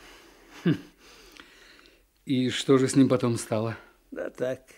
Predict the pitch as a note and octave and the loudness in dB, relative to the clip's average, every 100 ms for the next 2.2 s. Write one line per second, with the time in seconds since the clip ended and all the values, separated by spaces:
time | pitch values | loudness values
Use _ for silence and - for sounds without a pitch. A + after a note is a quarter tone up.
0 | _ _ _ _ _ _ _ _ _ - | _ _ _ _ _ _ _ _ _ -4
1 | C#3 D3 D#3+ D3+ C#3 - A#2 E2+ E2+ D#2 | -2 0 2 4 2 0 -4 -6 -10 -14
2 | D#2+ | -16